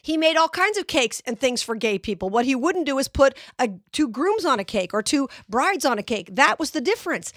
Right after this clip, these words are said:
It's not that he wouldn't wait on gay customers. It was that he didn't want to promote and celebrate something he was totally against. Would you walk into a Muslim place and demand that they, uh, cater your barbecue,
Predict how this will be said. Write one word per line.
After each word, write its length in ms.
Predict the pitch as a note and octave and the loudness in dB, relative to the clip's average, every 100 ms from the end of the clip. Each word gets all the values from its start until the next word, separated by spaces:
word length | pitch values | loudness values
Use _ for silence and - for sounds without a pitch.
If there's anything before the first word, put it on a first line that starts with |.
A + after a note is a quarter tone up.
| - | -14
It's 120 | - | 0
not 140 | E4+ F#4 | 0 2
that 100 | D#4 | 0
he 60 | |
wouldn't 320 | A#3+ D4+ C4+ | 0 -2 0
wait 180 | A#3 C4 | 4 4
on 160 | B3 A3 | 4 2
gay 180 | A3 G3+ | -2 0
customers. 640 | - F4+ - C#4 D4 - - - | 0 0 0 0 0 -4 -12 -8
It 140 | C#4+ C#4+ | -2 2
was 160 | C#4 | 2
that 80 | C#4 | 2
he 160 | C4 A#3+ | -2 -4
didn't 240 | C4+ C4 | -6 -6
want 180 | C4+ B3+ | -8 -8
to 80 | C4 | -10
promote 680 | - A#3+ A3+ D4+ D#4 - - - - | -8 -6 0 2 2 -2 -10 -14 -6
and 120 | A#3+ | -2
celebrate 720 | - - D#4 D#4+ A#3 A3+ G3+ | 0 4 4 4 2 0 0
something 340 | - A3+ G#3+ A3+ | -2 -4 -2 -4
he 100 | A3 | -2
was 120 | G#3+ | -4
totally 380 | - F#3+ F#3+ G#3+ | -2 -2 0 0
against. 560 | A3 A4+ - - - | 2 2 2 -4 -8
Would 180 | A#3 C4+ | -6 -4
you 60 | C#4+ | 4
walk 240 | C#4+ D#4+ | 4 4
into 200 | F#4 E4 | 2 0
a 40 | A3+ | 2
Muslim 400 | B3+ C#4 D4 C#4+ | 2 2 0 -2
place 320 | C#4+ C4+ C#4 | 2 2 0
and 100 | A3+ | -2
demand 400 | G#3+ A3+ B3 B3 | -2 0 0 0
that 120 | G3 | 0
they, 240 | A#3 A3 | 2 2
uh, 260 | G#3+ F#3+ F3+ - | 2 0 -4 0
cater 320 | B3+ C4+ C4+ | 2 2 0
your 160 | G#3 | -2
barbecue, 640 | F3 G3 A#3+ D4 - F4 | 0 0 0 0 2 2